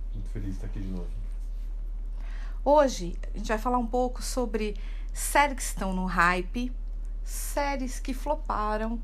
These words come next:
Speaker 1: Seja lá o que signifiquem esses termos.
Speaker 2: <laughs> Eu selecionei dez, mas eu não contei pro Diego quais foram. É porque é mais legal, né?
Speaker 1: Eu
Speaker 2: Vamos
Speaker 1: acho
Speaker 2: ver.
Speaker 1: que a única coisa que eu tô fa-, sabendo pelo que ela me falou é que eu assisti todas.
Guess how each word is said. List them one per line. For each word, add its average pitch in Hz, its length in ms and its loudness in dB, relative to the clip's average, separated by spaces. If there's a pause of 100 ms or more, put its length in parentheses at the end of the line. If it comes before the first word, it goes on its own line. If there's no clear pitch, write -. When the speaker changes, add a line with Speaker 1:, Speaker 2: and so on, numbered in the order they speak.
(640)
Speaker 1:
Seja 95 260 -4
lá 90 140 -2
o 95 40 -4
que - 60 -4
signifiquem 95 540 -4
esses 95 240 -4
termos. 110 560 -2 (160)
Speaker 2:
<laughs> - 1040 -2
Eu 220 60 2
selecionei 254 520 0
dez, 208 300 2
mas 214 180 0
eu 208 80 0
não 240 200 0
contei 277 340 0
pro 233 120 -2
Diego 196 360 -2
quais 220 280 -2
foram. - 400 -4 (720)
É 277 160 0
porque 349 160 -4
é - 20 -2
mais 453 160 0
legal, 220 380 2
né? 196 120 0
Speaker 1:
Eu 202 40 0
Speaker 2:
Vamos 240 200 0
Speaker 1:
acho 254 80 0
Speaker 2:
ver. 233 140 -2
Speaker 1:
que - 80 -4
a - 40 0
única 113 220 -2
coisa 110 160 -4
que - 80 -4
eu 98 40 -4
tô 98 80 -4
fa-, 110 240 -4
sabendo 101 380 -2
pelo 110 180 -4
que 101 80 -4
ela 98 80 -2
me 101 120 -2
falou 101 320 -2
é 113 60 0
que - 160 -4
eu 107 80 0
assisti - 340 -4
todas. 87 360 -4